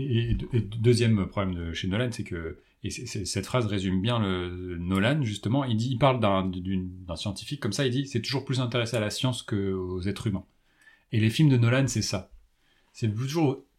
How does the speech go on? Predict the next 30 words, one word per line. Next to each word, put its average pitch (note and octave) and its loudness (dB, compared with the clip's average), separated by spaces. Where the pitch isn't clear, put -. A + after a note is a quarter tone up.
c'est G#2+ -2
un G2+ -2
peu, B2 -4
euh, G2+ 0
toujours D3 0
étaler C3 4
sa A#2 0
science - 2
au, D#3 12
au, A#2+ 4
enfin, G2 0
au, F2+ -8
comment, G#2 -6
au, G2 -2
au G2+ 0
dépit A#2 0
des, G#2 2
des, G2 -2
des G2 -2
personnages, C3 0
du A2+ 0
développement C#3+ 8
de C#3 2
ces B2 0
personnages. A2+ -2
Tu C3 4
n'as C#3+ 12
aucun E3+ 6
attachement D3+ 2
à A#2 0